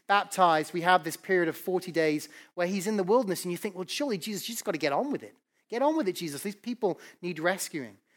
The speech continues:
But there's more important things happening there. He's being prepared for the next three years of his life. And then we read at the end of last week's lesson, if you remember this, you don't have it in your scripture sheet, but let me just recap it. It's verses fourteen and fifteen.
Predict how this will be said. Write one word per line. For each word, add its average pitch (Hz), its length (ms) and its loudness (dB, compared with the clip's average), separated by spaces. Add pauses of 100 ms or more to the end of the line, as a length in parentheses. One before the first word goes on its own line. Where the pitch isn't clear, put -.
(460)
But 185 180 -2
there's 185 180 -2
more 196 220 0
important 190 460 0
things 170 220 -4
happening 170 340 -8
there. 123 120 -8
He's 139 200 -12
being 185 320 -6
prepared 156 800 -4 (320)
for 165 100 -8
the 147 80 -4
next 165 460 -6 (140)
three 185 260 -4
years 139 400 -2
of 127 160 -16
his 127 140 -12
life. 117 440 -14 (460)
And 180 100 0
then 208 100 4
we 214 100 6
read 220 280 4
at 175 100 4
the 185 140 4
end 208 300 4
of 160 220 0
last 190 420 6
week's 196 360 -6
lesson, 180 640 0 (220)
if - 60 -20
you 190 100 2
remember 185 320 4
this, 156 200 0
you 190 60 -4
don't 196 180 0
have 175 220 0
it 175 60 -6
in 156 80 -6
your 151 80 -4
scripture 151 320 -8
sheet, 135 240 -10
but 156 80 -12
let 190 100 -4
me 175 100 -2
just 151 220 -10 (360)
recap 165 440 -4
it. 131 100 -10
It's 135 140 -12
verses 170 380 -2
fourteen 185 500 0
and 147 140 -6
fifteen. 117 480 -14